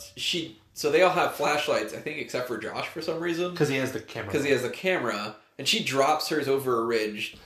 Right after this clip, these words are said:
Speaker 1: And
Speaker 2: That's, that's after this.
Speaker 1: Is it?
Speaker 2: That's after
Speaker 1: Oh,
Speaker 2: this.
Speaker 1: okay, my bad.
Speaker 2: Yeah, so he, he turns it on night vision to look for Mark,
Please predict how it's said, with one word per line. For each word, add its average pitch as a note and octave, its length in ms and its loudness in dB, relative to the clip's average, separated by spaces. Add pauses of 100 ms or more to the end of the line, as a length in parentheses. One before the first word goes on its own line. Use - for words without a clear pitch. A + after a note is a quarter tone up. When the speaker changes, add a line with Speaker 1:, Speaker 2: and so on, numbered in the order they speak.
Speaker 1:
And A#2+ 140 -4
Speaker 2:
That's, - 80 -12
that's A2+ 240 -4
after G#2+ 320 -4
this. - 340 -16
Speaker 1:
Is D#3 180 2
it? G4+ 200 4
Speaker 2:
That's A2 160 -6
after A#2 320 0
Speaker 1:
Oh, C#3 160 8
Speaker 2:
this. - 140 4
Speaker 1:
okay, A2+ 100 0
my B2+ 160 0
bad. A2+ 380 -2
Speaker 2:
Yeah, B2+ 180 4
so C3 260 2
he, D#3 280 2
he C#3+ 220 -2
turns F3+ 280 4
it F3 100 6
on D#3+ 160 4
night D3 200 2
vision A#2+ 260 -2
to A2+ 80 -2
look C3+ 240 -4
for A#2 160 -2
Mark, B2 340 -4